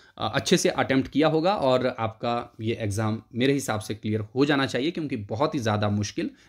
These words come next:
नहीं था। जीके भी बहुत सामान्य सा जीके था और लिटरेचर में कुछ एक प्रश्न आपको ऐसे लगेंगे जो बहुत ज़्यादा मुश्किल थे, लेकिन बाकी all over देखा जाए तो नाइंटी और एटी थ्री मार्क्स के लायक जो है, ये प्रश्न बिल्कुल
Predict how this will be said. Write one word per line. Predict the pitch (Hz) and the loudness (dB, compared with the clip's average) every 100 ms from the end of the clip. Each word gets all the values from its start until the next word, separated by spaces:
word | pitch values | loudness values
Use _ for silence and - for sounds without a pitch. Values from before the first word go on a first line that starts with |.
| - | -2
नहीं | 110 104 104 | 0 0 -2
था। | 110 - - - | -6 -14 -20 -4
जीके | 120 160 196 | 0 4 6
भी | 196 | 4
बहुत | 165 165 - _ _ _ | 2 2 0 _ _ _
सामान्य | - 139 139 160 | 0 4 6 4
सा | 165 175 | 4 2
जीके | 147 143 143 | 0 -4 -4
था | 160 | -4
और | - 123 120 120 120 - - | -6 -4 -2 -2 -6 -12 0
लिटरेचर | 151 175 180 185 | 2 2 2 0
में | 190 | -4
कुछ | - 208 269 | -2 0 0
एक | - | 2
प्रश्न | 165 - 143 | -2 0 -2
आपको | 123 127 | 0 0
ऐसे | 117 120 | 0 0
लगेंगे | 107 117 135 | -2 -2 -2
जो | 131 117 - | -2 -4 -6
बहुत | 113 107 101 | -4 -4 -2
ज़्यादा | 110 110 165 | -2 2 2
मुश्किल | 160 - 151 - | 2 0 -4 -4
थे, | 180 - _ 170 | -10 -10 _ -2
लेकिन | 170 170 - _ 113 | 0 0 -6 _ 0
बाकी | 139 - 185 - | 0 2 -4 0
all | 131 | 0
over | 123 117 | 0 0
देखा | 120 117 | -2 -2
जाए | 113 117 - _ _ | -2 -2 -4 _ _
तो | 117 | -4
नाइंटी | 107 117 156 151 165 175 - 120 | 2 4 4 4 -2 -4 -6 -6
और | 113 156 | -4 0
एटी | 165 190 | 0 -2
थ्री | - 127 123 - | -4 -6 -8 -8
मार्क्स | 110 110 107 - - | -2 -2 -2 -14 -6
के | 107 101 107 | -6 -4 -2
लायक | 101 98 | -2 -2
जो | 104 | -2
है, | 98 | -2
ये | 98 | -2
प्रश्न | 107 110 104 101 92 | -4 -6 -6 -4 -2
बिल्कुल | 98 101 190 | 0 0 -2